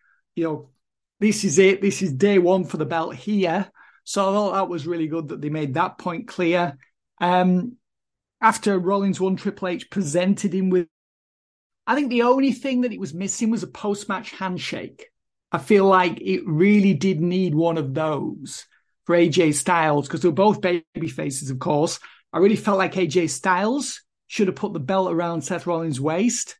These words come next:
and held his arm up to really endorse him as champ and, yeah, the better man win on, won on the night. That was the only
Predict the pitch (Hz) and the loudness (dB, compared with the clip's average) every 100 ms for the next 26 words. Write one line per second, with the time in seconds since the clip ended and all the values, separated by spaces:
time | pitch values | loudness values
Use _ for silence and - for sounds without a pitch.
0 | - 139 170 170 156 165 165 170 185 208 | -6 -4 -2 -2 -4 -6 -6 -4 -4 -4
1 | - _ _ _ _ _ - 180 180 175 | -10 _ _ _ _ _ -8 -2 0 0
2 | 165 156 170 170 160 175 156 147 - 175 | -2 -2 -2 -2 -4 -8 -10 -10 -8 -4
3 | 170 175 - 165 156 131 - - _ _ | -4 -4 -6 -4 -4 -6 -14 -20 _ _
4 | _ 208 143 170 165 139 170 170 165 160 | _ -2 2 2 2 2 0 2 0 -2
5 | 160 151 - 170 170 160 147 151 160 185 | -2 -4 -6 -4 -2 -2 -2 -2 -4 -4
6 | 196 208 - 208 214 202 196 165 | -4 -4 -2 0 2 2 -2 -6